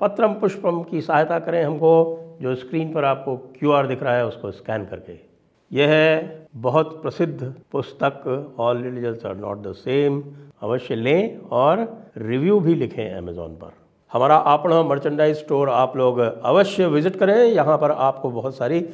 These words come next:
नए options मिल रहे हैं। ये देखिए, ये है चार colors में मंदिर वहीं बनाया है और इधर है चार colors में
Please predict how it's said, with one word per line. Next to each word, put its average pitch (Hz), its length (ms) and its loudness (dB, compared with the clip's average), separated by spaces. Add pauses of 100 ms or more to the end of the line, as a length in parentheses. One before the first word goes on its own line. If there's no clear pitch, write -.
(280)
नए 139 360 4
options 156 440 0
मिल 165 100 0
रहे 170 240 4
हैं। 220 540 0
ये 151 140 2
देखिए, 190 680 2
ये 151 220 4
है 190 520 2 (100)
चार 196 340 6 (180)
colors 156 380 4
में 156 460 4 (320)
मंदिर 131 280 -2
वहीं 117 220 -2
बनाया 95 300 -4
है 90 220 -12 (280)
और 127 240 0
इधर 196 240 6
है 190 200 6 (120)
चार 185 380 4
colors 160 460 0
में 156 440 2